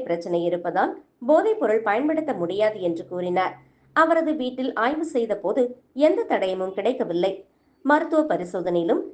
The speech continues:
நடிகர் கிருஷ்ணா போதைப் பொருள் பயன்படுத்தவில்லை என்பது தெரிய வந்தது. ஆனால் அவர்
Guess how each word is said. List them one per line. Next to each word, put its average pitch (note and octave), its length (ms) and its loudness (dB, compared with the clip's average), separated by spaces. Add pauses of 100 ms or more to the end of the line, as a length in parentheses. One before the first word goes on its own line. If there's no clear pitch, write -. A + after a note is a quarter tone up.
(160)
நடிகர் D#4 360 2
கிருஷ்ணா F#3+ 320 -2 (220)
போதைப் G#4 320 0
பொருள் G3+ 280 0
பயன்படுத்தவில்லை G#3+ 760 -2
என்பது F3 260 0 (160)
தெரிய C#4 300 0
வந்தது. F3 320 -2 (480)
ஆனால் D#4+ 320 4
அவர் C#4+ 160 2